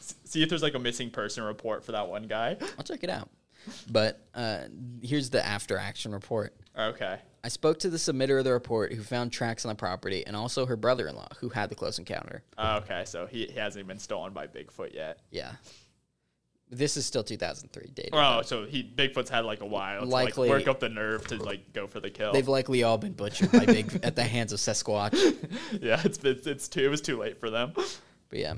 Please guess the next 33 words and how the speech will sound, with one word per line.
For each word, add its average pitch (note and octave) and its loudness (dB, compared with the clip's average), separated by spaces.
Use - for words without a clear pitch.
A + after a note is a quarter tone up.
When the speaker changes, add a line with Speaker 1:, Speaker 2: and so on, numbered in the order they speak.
Speaker 2:
he B2 -8
found D3 2
the C#3 0
wit-, A#2+ 0
uh, A2 2
both A#2 -2
of C3 -12
their A#2+ -2
statements A2 -4
to - -8
be A2 -6
compelling, A2+ -6
apparently. C3+ -6
The A#2 -8
submitter B2+ 2
of C#3+ 2
the C3 2
report, A#2+ 0
uh, G2+ -2
lives C#3 0
out C3 2
of B2 -4
state - -2
now, G2+ -4
but A2 -6
grew C3 -2
up C3+ -2
at C3 2
the C3+ 2
location B2+ -2
of G#2 -2
the A2+ -4
incidents. - -8